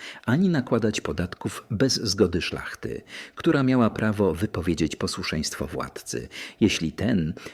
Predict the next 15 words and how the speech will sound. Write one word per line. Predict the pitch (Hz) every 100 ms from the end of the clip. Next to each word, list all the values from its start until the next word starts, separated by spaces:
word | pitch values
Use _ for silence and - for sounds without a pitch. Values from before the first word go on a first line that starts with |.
| -
nie | 123
stosowałby | 127 139 - 147 120 95 104
się | - 82 -
do | 92 95
zawartych | 85 80 73 - - - -
umów. | - 67 - - - _ _ _ _ _ _ _ _ _ _ _ _ _ _ _ _ _ _ _ _ _ _ _ _ _ _ _ _ _ _ _ _ _ _ - - -
Król | - 214 214
elekcyjny | 127 110 104 - 110 95 82 69
przysięgał | - 95 87 82 78
także | - 78 85 107
przestrzegać | 127 156 - - 78 80 80
zapisów | 92 - 107 117 -
umowy | 117 110 101 110 104 - - _
Pacta | 123 120 - 107
Conventa. | - 98 87 73 62 53 - - -